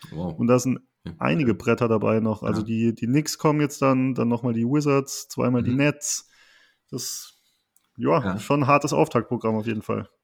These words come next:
Speaker 1: Also jetzt dürfen sie erstmal gegen die Magic und gegen die Pacers nochmal ran. Da könnten sie sich
Speaker 2: Ja.
Speaker 1: echt nochmal ein bisschen Aufschwung holen für die nächsten harten Wochen.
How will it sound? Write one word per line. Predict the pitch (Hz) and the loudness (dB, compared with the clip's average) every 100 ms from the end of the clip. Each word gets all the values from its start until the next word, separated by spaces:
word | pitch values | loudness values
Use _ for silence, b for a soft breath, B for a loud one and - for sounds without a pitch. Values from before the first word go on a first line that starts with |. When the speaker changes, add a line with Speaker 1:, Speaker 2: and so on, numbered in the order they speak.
| _ | _
Speaker 1:
Also | - 104 | -2 2
jetzt | 131 143 | 2 2
dürfen | 156 151 | 2 2
sie | |
erstmal | 135 143 123 | 0 0 -2
gegen | |
die | 113 | 0
Magic | 101 113 - 135 | 0 0 -2 -4
und | 107 | -4
gegen | 101 101 101 | -2 -2 0
die | 101 98 | 0 -2
Pacers | 101 107 123 151 151 | -2 -2 -2 -4 -6
nochmal | 135 127 | -6 -6
ran. | 127 147 | -6 -6
Da | 117 98 | -6 -6
könnten | - 127 120 | -6 -6 -6
sie | 107 104 | -6 -2
sich | 113 | -2
Speaker 2:
Ja. | - | -2
Speaker 1:
echt | - - | -8 -6
nochmal | 110 101 | -2 0
ein | 101 | 0
bisschen | 101 110 | -2 -4
Aufschwung | - 123 - 107 101 | -4 -6 -4 -4 -2
holen | 101 104 107 | 0 0 -2
für | - | -6
die | 104 98 | -4 -2
nächsten | 98 101 - 98 | -2 -4 -6 -6
harten | 95 98 98 | -6 -4 -6
Wochen. | 107 139 156 160 | -4 -4 -6 -8